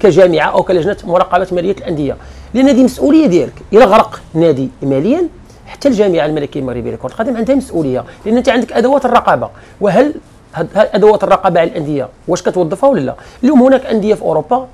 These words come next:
قد تقدر يحقق الصعود قسم وطني الأول، ولكنه يمنع. لماذا؟ لأنه ما عندوش ملعب، ما عندوش إمكانيات، آه، مالية. اليوم مانشستر سيتي كانوا يمنعوه أنه يشارك في الشامبيونز ليغ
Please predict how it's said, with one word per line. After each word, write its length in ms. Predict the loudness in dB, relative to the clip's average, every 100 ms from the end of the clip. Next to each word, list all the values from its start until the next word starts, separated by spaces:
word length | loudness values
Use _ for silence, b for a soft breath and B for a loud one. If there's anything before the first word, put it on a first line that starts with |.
| -10
قد 80 | -6
تقدر 360 | -6 -4 -4
يحقق 280 | -4 -6 -12
الصعود 360 | -8 -2 0 0
قسم 200 | -2 -4
وطني 180 | -4 -2
الأول، 240 | -2 0
ولكنه 280 | 0 2 2
يمنع. 400 | 4 2 2 -2 -8 -20 -20 -8
لماذا؟ 320 | 0 2 2 2
لأنه 140 | 0
ما 40 |
عندوش 260 | 0 -2 -4
ملعب، 380 | -2 0 -2 -2
ما 60 |
عندوش 300 | -4 -4 -8 -14 B B -6
إمكانيات، 460 | -2 0 0 -2 -8 -10
آه، 120 | -8 -8 -6
مالية. 420 | -4 0 0 -2 B B B B B
اليوم 380 | 2 4 4 4
مانشستر 500 | 2 2 -2 -4 -6
سيتي 420 | -6 -8 -6 -6 -8 -16 -4
كانوا 200 | -2 -2
يمنعوه 340 | 0 2 0 -2 -6
أنه 120 | -6
يشارك 240 | -4 -6
في 60 | -4
الشامبيونز 340 | -8 -6 -6
ليغ 120 | -6